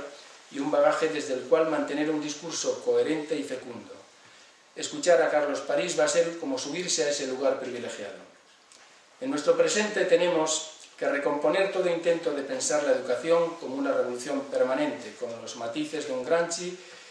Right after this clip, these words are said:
y desde la hondura existencial de un Unamuno, personaje también conocido por Carlos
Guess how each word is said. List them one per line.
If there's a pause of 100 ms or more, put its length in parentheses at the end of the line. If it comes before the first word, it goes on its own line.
(140)
y
desde
la
hondura
existencial
de
un
Unamuno, (460)
personaje
también
conocido
por
Carlos